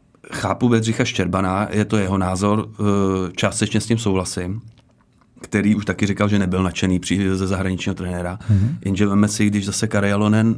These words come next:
Speaker 1: byl uváděn do funkce, tak tam bylo jedenáct členů výkonného výboru, jedenáct velmi podobných členů. Jo, nebyl tam Libor Zábranský, byl tam Libor Zábranský, místo Alešek Monička, nebyl tam, eh, prez-, eh,
Speaker 2: Adamčík tam
Speaker 1: Adamčík.
Speaker 2: nebyl.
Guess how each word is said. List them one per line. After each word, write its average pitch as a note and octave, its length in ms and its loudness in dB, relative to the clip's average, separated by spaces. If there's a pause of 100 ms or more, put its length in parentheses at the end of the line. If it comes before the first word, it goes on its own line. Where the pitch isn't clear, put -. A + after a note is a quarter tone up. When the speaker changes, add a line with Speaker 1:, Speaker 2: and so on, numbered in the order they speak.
(140)
Speaker 1:
byl F#2 400 -2
uváděn G2 400 -2
do F#2+ 80 -2
funkce, F#2+ 580 -6 (380)
tak - 160 -4
tam A2+ 140 4
bylo A2 180 4
jedenáct G#2+ 360 2
členů A2 240 4
výkonného G#2+ 420 2
výboru, F2+ 320 0
jedenáct G#2 400 2
velmi A2 220 4
podobných F#2+ 420 0
členů. F2+ 460 -2 (180)
Jo, F#2+ 120 0
nebyl G2+ 260 0
tam G2 240 0
Libor F#2+ 280 0
Zábranský, F#2 580 -2
byl G#2 140 2
tam G#2+ 140 2
Libor G2+ 240 2
Zábranský, F#2+ 680 0
místo G2+ 360 -2
Alešek G2+ 300 -4
Monička, G#2 520 -2 (280)
nebyl G2 220 2
tam, G#2 420 2
eh, G2 360 0 (100)
prez-, G2+ 260 -2
eh, G2 540 0 (420)
Speaker 2:
Adamčík G2 360 4
tam G#2+ 120 2
Speaker 1:
Adamčík. G2 280 4
Speaker 2:
nebyl. D#2 140 0